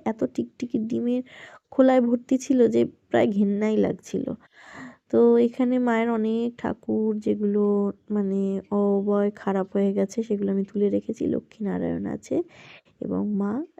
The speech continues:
একটি গীতার খণ্ড পাঠ করে এটা গীতার মাহাত্ম্য পড়ছে। তো শুনুন আপনারা একটুখানি গীতার মাহাত্ম্য আমার মায়ের পড়া। ভিডিওটা যদি ভালো লেগে থাকে তাহলে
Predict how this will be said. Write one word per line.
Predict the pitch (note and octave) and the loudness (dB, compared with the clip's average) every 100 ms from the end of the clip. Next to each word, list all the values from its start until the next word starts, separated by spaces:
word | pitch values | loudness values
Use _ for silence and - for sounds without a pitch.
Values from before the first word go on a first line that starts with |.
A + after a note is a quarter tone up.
| - | -8
একটি | F#3+ _ G3+ | -8 _ -8
গীতার | G3+ G3+ G3+ G3 | -6 -4 -4 -4
খণ্ড | - G3+ F#3+ F#3+ F#3+ | -6 -4 -2 -2 -2
পাঠ | F3+ F#3 - - | -4 -4 -6 -8
করে | - G#3 C4 A4+ _ _ - _ _ - | -2 2 2 0 _ _ -20 _ _ -12
এটা | G3 G#3 B3+ | -8 -6 -4
গীতার | G#3+ F3+ G3 | -6 -6 -6
মাহাত্ম্য | B3 - - - _ - | -6 -8 -10 -14 _ -18
পড়ছে। | - - - F#3+ - _ _ _ _ _ _ | -16 -16 -14 -14 -14 _ _ _ _ _ _
তো | A#3 | 0
শুনুন | A3+ A#3+ A3+ A#3 | 0 0 -2 -2
আপনারা | A3 A3+ A3 | -4 -4 -4
একটুখানি | A#3 - A#3 A#3 G#3+ A#3+ | -6 -8 -8 -6 -4 -4
গীতার | A3 G#3+ G3+ | -4 -2 -2
মাহাত্ম্য | G3 G3+ G#3+ - G#3+ | -2 -6 -10 -6 -4
আমার | G3 G3 | -2 -2
মায়ের | F#3+ F#3 F#3+ | -2 -4 -6
পড়া। | - G3 D#4 - _ _ - _ _ G3 | -4 -4 -4 -8 _ _ -20 _ _ -4
ভিডিওটা | G3+ G3+ G3+ G3 | -2 0 -2 -2
যদি | G3+ G3 | -2 -2
ভালো | G#3 G3+ G3 | -2 0 0
লেগে | G3 G3+ G3+ | 0 0 -2
থাকে | - G3+ - G#4 - _ _ _ - | -4 -6 -2 -2 -2 _ _ _ -14
তাহলে | F3+ - F#3 | -10 -6 -4